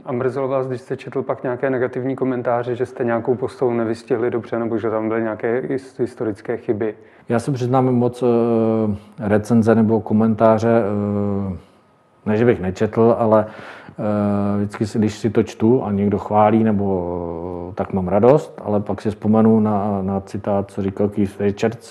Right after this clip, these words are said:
Speaker 2: z Rolling Stone, že když člověk uvěří těm, co ho chválí, musí pak věřit i těm, co ho, co ho nechválí, tak, eh, vlastně se snažím se od toho jako oprostit a ne, ne, ne, nebrat si to, eh, osobně.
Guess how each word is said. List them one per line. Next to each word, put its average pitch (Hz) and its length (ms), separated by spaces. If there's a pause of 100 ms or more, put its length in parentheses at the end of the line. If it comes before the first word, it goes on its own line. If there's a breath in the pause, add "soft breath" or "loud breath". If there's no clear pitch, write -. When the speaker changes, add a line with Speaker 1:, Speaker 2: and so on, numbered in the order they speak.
(220)
Speaker 2:
z - 40
Rolling 98 320
Stone, 107 280
že 101 220 (140)
když 95 280
člověk 98 400
uvěří 107 380
těm, 104 240
co 110 120
ho 110 100
chválí, 104 340
musí 104 240
pak 101 220
věřit 104 300
i 101 80
těm, 101 220
co 107 140
ho, 107 200 (440 loud breath)
co - 120
ho 95 840
nechválí, 113 800
tak, - 300
eh, 104 320
vlastně 95 300
se 95 140
snažím 98 720
se 98 180
od 98 160
toho 98 260
jako 92 220
oprostit 95 600
a 98 60
ne, 95 260
ne, 92 460
ne, 90 180
nebrat 87 540
si - 100
to, 85 200 (1040 loud breath)
eh, 90 260
osobně. 85 480